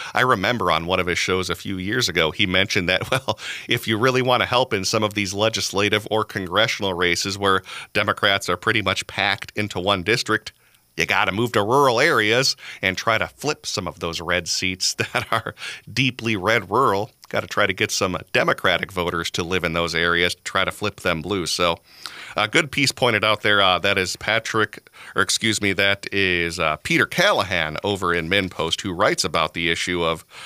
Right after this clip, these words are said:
well, Democratic voters getting compacted into very small districts. And again, it doesn't have anything so much to do with gerrymandering than the fact that, well,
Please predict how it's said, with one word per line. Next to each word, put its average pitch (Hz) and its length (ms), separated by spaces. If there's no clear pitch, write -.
well, 92 300
Democratic 92 540
voters 98 340
getting 90 260
compacted 98 800
into 98 480
very 95 300
small 101 420
districts. 107 580
And 104 240
again, 160 400
it 113 100
doesn't 156 280
have 156 220
anything 135 340
so 120 200
much 127 180
to - 80
do 127 120
with 117 140
gerrymandering 92 800
than 90 100
the 85 80
fact 92 340
that, - 200
well, 101 300